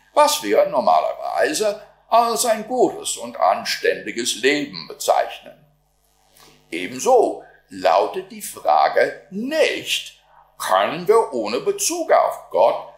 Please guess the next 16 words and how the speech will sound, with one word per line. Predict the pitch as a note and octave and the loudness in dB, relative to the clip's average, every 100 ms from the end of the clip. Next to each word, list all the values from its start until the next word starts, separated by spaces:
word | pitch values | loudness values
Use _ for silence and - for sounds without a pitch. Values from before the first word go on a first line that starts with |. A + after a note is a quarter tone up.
| _ _ | _ _
ein | A3 A3+ A3 - | 0 0 -4 -8
ethisches | C4 - C#3+ - - - - - | -8 -4 -4 -2 -4 -8 -12 -12
System | A#2+ - - D2 C2+ - | -10 -4 -2 -2 -4 -8
formulieren? | - F#2 B2 E3 B3 C4+ G#3+ - - _ _ _ _ _ _ _ _ _ _ _ | -2 -2 -2 -4 -6 -4 -4 -6 -12 _ _ _ _ _ _ _ _ _ _ _
Falls | - C#2+ G#2+ G#3 - | 0 2 4 2 0
der | A2 F2 | -2 -2
Nicht-Theist | C#3 - - C2+ - - - | -2 -4 -6 -6 -2 -2 2
bereit | A2 D#2 F#2 F3+ C4+ | 2 4 4 2 0
ist, | - - - - | -4 -6 -4 -4
zuzugeben, | - E3 A#2 F3+ - C#3+ A#3+ F3 D#2 - | -4 -4 -4 -8 -6 -4 -4 -8 -16 -2
dass | C#3+ B2 - | 2 2 0
Menschen | C3 F#3 D#3+ - G2 B2 - | -4 -4 -8 -12 -16 -18 0
einen | D3 A#2+ A2 G2+ | 2 2 -2 -6
objektiven | G#2+ - G3+ G3+ - B3+ D#4+ B3+ G3 | -6 -2 -2 -4 -6 -10 -4 -4 -2
Wert | F#3 C#3 - - | 2 2 0 -6
besitzen, | - - - - - G#3 - | -10 -10 -10 -8 -6 -8 -10